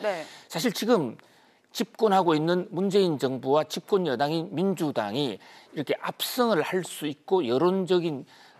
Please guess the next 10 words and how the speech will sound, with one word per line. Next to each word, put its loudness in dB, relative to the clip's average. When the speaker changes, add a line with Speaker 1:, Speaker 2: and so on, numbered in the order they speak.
Speaker 2:
그 2
이 -6
전체적으로 0
그 -2
이 -8
대세를 4
몰아갈 2
수 -8
있게 -6
된 0